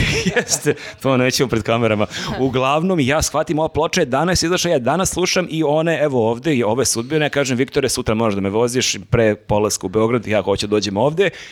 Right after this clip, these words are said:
I Viktor je ispod legenda, vozio me je i mi smo izgubili, ono, sat vremena, smo se vrteli po Beču, jer je to u kontrasmeru bilo.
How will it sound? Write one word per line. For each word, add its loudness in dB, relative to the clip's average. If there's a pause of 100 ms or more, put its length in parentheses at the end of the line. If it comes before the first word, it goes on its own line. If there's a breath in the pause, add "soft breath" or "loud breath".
(140 loud breath)
I 2
Viktor 0
je 2
ispod -6
legenda, 2
vozio 0
me 0
je 2
i 4
mi 2
smo -6
izgubili, 0
ono, -2
sat 0
vremena, 0
smo -4
se -2
vrteli 0
po 0
Beču, 0
jer 2
je -4
to 0
u 0
kontrasmeru 0
bilo. 0